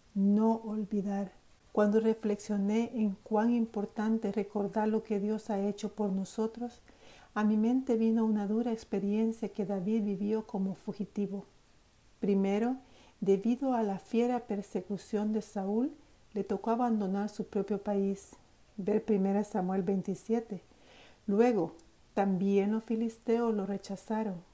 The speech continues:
Capítulo veintinueve. Cuando, rechazado por propios y extraños, David regresó con sus hombres a Ziklag, donde moraba. Encontró que los amalecitas le habían prendido fuego a la ciudad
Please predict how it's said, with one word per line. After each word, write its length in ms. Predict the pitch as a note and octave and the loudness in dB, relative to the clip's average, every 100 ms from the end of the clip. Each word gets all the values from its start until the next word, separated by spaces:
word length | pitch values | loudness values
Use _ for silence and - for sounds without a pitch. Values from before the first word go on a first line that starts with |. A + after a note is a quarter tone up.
| - | -10
Capítulo 480 | G3 - G3 G3 F3+ | -8 -4 -4 -2 -2
veintinueve. 640 | F#3+ F3 G3+ G3 A3+ G#3+ - - - - - | -2 -4 -4 -2 -2 -4 -8 -20 -20 -20 -4
Cuando, 720 | A3 G#3+ G#3+ G3+ G3 F#3+ F#3+ - - _ - | 2 2 4 4 2 0 -2 -16 -20 _ -2
rechazado 840 | G#3 G#3+ G3+ G3+ - A#3 A3 F#3+ - - - - | -2 0 -4 -6 0 2 2 0 -8 -18 -20 -6
por 220 | G#3+ F#3+ | -2 -2
propios 640 | - A3+ A3+ G#3 F3 - - - | 2 4 4 2 -4 -6 -18 -4
y 80 | G#3+ | 0
extraños, 880 | G3+ - - G#3 G#3 F#3 F#3 G#3 - - - - - - | 0 -2 -6 0 2 2 0 -4 -10 -20 -20 -20 -12 -2
David 480 | F#3+ G3 G3+ C4+ C4+ | 2 2 4 2 4
regresó 520 | A#3+ G#3 G3+ - G3+ | 2 2 -2 -2 -4
con 200 | G#3+ G#3+ | -2 -4
sus 260 | - G3 - | -4 -6 -4
hombres 360 | G#3 G#3 F3+ | -2 -2 -4
a 80 | G#3 | -6
Ziklag, 580 | - G3 - G3+ G3+ G3+ - - - - | -8 -10 -4 -2 -2 -4 -10 -20 -20 -4
donde 280 | G#3 G3+ G3 | 0 2 2
moraba. 520 | F#3 F#3 F#3 F#3 F3+ - - - - - | 2 0 0 -2 -6 -14 -20 -20 -20 -8
Encontró 580 | A3 A3 - F#3+ F#3 G3+ | 0 0 2 -2 0 -2
que 140 | G3 G3+ | 0 -2
los 180 | G3 | -2
amalecitas 760 | G3 F#3 F#3 F#3 - G3+ - G3+ | -2 -2 -2 -4 -4 -6 -4 -2
le 80 | G#3 | -2
habían 340 | F#3+ G#3 A3+ | 0 0 2
prendido 460 | G#3 G#3+ F#3+ G3+ G3+ | 0 0 0 0 -2
fuego 480 | - - A3+ A#3+ G#3+ | -6 -2 0 2 0
a 20 | |
la 140 | F#3 | -2
ciudad 480 | F#3 G3 F#3 F#3 F#3 | -4 -4 0 0 0